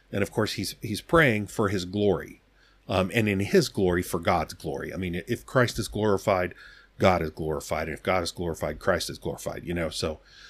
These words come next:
he's praying for both of their glory, that, that this work would complete, that, that this work would, would, um, reach its culmination. And in some cases, we see in this prayer how he prays about things as if they've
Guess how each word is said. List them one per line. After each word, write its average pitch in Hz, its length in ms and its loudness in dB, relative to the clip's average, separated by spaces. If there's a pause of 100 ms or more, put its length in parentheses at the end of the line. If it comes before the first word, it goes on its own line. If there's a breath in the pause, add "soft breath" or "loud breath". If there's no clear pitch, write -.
he's - 180 -4
praying 120 320 6
for 101 120 -2
both 110 220 2
of 92 80 0
their 85 100 -2
glory, 82 280 -2
that, 92 340 -4
that 104 140 -2
this - 200 -2
work 135 240 0
would 107 140 -2
complete, - 540 -2 (140)
that, 110 280 -2
that 95 180 -2
this - 260 -6
work 117 280 4 (160)
would, 98 200 -2 (140)
would, 98 240 2
um, 87 260 0 (720 soft breath)
reach 107 300 2
its 95 120 -2
culmination. 90 760 0 (300)
And 101 160 4
in 95 120 0
some 165 220 0
cases, 92 340 -4
we 95 140 -4
see 95 180 -4
in 82 120 -4
this 87 140 -8
prayer 110 360 4 (340 loud breath)
how - 140 -4
he 98 140 0
prays 156 320 0
about 92 260 2
things 92 240 0
as 90 140 0
if 87 120 0
they've 90 220 -2